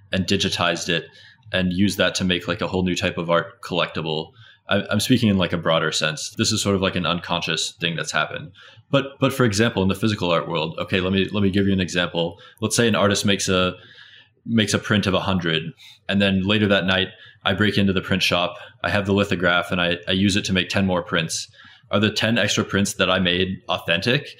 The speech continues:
No, obviously not. They're, like, forgeries that I made,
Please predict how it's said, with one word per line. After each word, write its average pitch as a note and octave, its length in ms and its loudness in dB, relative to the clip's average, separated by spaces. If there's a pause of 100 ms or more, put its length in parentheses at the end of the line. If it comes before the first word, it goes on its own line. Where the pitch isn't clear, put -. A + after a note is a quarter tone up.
(240)
No, A2+ 200 4
obviously G2 420 2
not. G2 300 -2
They're, F2 240 2
like, E2+ 160 -2
forgeries F#2+ 480 2
that F2 100 2
I F2 80 2
made, E2+ 420 -2